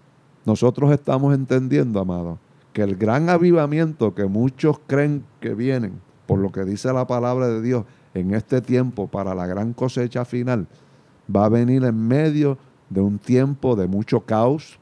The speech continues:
de mucho dolor, de mucha crisis,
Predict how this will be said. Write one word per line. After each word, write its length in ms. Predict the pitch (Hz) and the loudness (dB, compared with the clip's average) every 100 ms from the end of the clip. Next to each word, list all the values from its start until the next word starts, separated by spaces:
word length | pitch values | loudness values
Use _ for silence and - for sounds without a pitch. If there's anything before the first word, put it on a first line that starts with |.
| _ _ | _ _
de 80 | - | -10
mucho 360 | 87 95 - 113 | -8 -6 -2 2
dolor, 520 | 107 95 98 127 165 - _ _ - | 2 4 4 2 0 -12 _ _ -14
de 80 | 85 | -10
mucha 340 | 92 107 110 | -8 -4 -4
crisis, 540 | - 117 147 - 151 | -2 0 0 0 -4